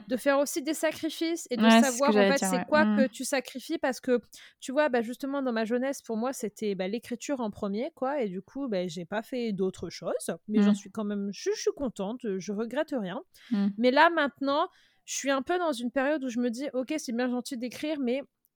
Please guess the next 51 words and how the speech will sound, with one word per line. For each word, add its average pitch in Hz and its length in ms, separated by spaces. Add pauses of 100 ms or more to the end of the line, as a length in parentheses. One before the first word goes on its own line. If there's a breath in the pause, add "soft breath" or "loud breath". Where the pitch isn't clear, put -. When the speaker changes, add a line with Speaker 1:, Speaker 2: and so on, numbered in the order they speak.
Speaker 1:
euh, 226 320
s'il - 280
y 262 40
a 262 140
un 277 60
soir 302 360
où 233 200
il 214 60
y - 20
a 214 80
un 208 80
truc - 200
important 254 440
que - 60
tu - 120
veux 240 140
faire, 262 320
que - 80
tu - 180
veux 208 140
voir 262 200
des 240 160
gens, 285 200 (320)
bah, 190 120
va 247 160
voir 330 200
des 320 140
gens, 302 180
en 233 60
fait, 208 160
c'est 220 120
pas 277 140
grave, 254 280
t'écriras 247 500
un 208 120
autre 269 260
jour. » 269 280 (320 soft breath)
Et 254 120
je 220 100
me 262 100
fais 339 160
confiance, 311 520
en 269 80
fait, 277 240
pour, 196 260
euh, 185 140
bah, 170 120 (240)
pour 226 320
continuer 208 400
à - 40
écrire. 269 300